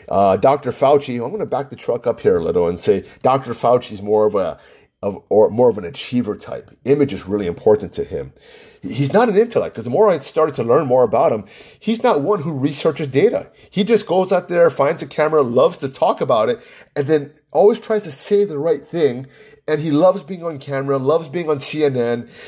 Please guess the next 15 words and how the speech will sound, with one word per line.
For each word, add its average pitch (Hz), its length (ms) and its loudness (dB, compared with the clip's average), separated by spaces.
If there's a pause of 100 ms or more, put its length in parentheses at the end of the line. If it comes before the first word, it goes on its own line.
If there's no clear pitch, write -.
(120)
He 156 120 0
loves 165 340 4
upstaging 135 640 -6
people, 113 500 -6 (280)
and 127 280 -10
image 165 420 -4
is 135 180 -2
just - 340 -4
so 156 260 4
important 135 600 -2
to 110 160 -4
him. 85 180 -8 (260)
And 127 120 -4
he'll 135 180 2
say 165 500 -4